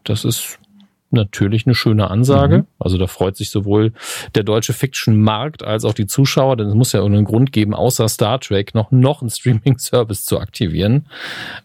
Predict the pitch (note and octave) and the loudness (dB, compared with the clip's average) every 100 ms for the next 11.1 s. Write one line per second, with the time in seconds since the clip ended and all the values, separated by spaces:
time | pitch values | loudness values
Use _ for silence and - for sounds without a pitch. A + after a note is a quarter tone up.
0 | - G2+ G2+ G2+ G2+ G#2 - _ _ - | -6 -2 -2 0 0 -2 -6 _ _ -6
1 | G#2 - A2 G#2+ G#2+ B2 - A#2 A#2+ A#2+ | -4 0 0 0 0 0 0 0 0 -2
2 | - A2+ A#2+ A2+ A2 A2 A2 - G#2 - | -2 -2 0 0 0 0 -2 -2 -4 -2
3 | A2+ G2 G#2+ G#2+ G#2+ F2 - - E2 E2+ | 0 0 2 2 2 0 -4 -4 -4 -2
4 | E2 E2+ E2+ F2+ F2 - - F#2 - G2 | -4 -2 -2 0 -2 -4 -4 -4 -2 0
5 | G#2 G#2 - G2 F#2 F2+ F2+ A2 - G2+ | 0 0 -2 -4 -2 -2 -2 -6 -8 -2
6 | G2 F#2 G#2 G2 - F2+ F#2+ - _ - | -2 0 -2 -4 -2 0 -2 -6 _ -20
7 | - - - - _ _ - F2+ F2+ F#2 | -16 -14 -14 -18 _ _ -2 0 0 -2
8 | - - - - - - F#2+ G#2 G2+ - | -6 -8 -10 -10 -10 -4 0 0 -2 -6
9 | _ _ _ _ - A#2+ A#2 - G#2+ C3 | _ _ _ _ -4 -2 -2 -4 -2 -2
10 | A#2 F#2 - - G2+ G2+ A#2+ - A#2 B2 | -2 -6 -10 -6 -2 0 0 -2 -2 -4
11 | - | -6